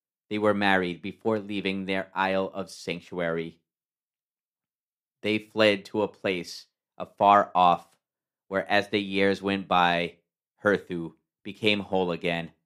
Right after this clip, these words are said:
and Guinevere gave birth to sons and daughters. It was a good place, fertile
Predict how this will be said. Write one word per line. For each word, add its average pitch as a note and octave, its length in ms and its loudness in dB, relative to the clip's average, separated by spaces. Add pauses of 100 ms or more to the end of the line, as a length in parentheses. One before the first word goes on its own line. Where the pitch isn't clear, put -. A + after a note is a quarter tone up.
(320)
and G2+ 220 -10
Guinevere F2+ 540 0
gave G2+ 300 -2
birth G2 300 0
to G2+ 140 -12
sons F#2+ 640 -4
and F#2+ 280 -6
daughters. E2+ 640 -2 (680)
It G2+ 80 -8
was G2+ 200 -4
a G#2+ 80 0
good G2+ 320 0
place, F2+ 540 -4 (540)
fertile G2+ 480 4